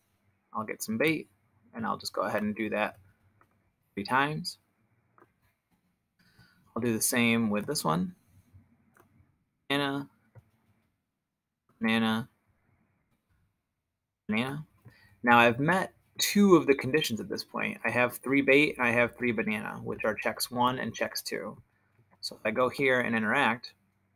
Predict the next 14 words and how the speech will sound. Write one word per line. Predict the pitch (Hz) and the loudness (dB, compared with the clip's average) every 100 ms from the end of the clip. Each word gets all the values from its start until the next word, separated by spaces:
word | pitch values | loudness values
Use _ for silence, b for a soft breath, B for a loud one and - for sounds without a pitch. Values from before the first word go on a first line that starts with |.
| b b b - | b b b -12
I | 117 | -4
still | - - 151 143 | -2 2 4 4
get | 139 135 | 2 0
that | 127 117 113 - | 0 2 0 -2
message, | 131 123 117 117 107 - | -4 -2 -2 -4 -4 0
that | 110 - | -2 0
fail | - 117 | 2 2
message. | 110 101 - - - - | 2 -4 -6 -8 -10 -12
"You're | 113 | -8
missing | 113 110 - | -4 -4 -4
some | 101 113 | -6 -6
stuff," | - 107 101 | -4 -4 -4
seems | - - - | -10 -12 -12
like. | - 76 - | -10 -12 -16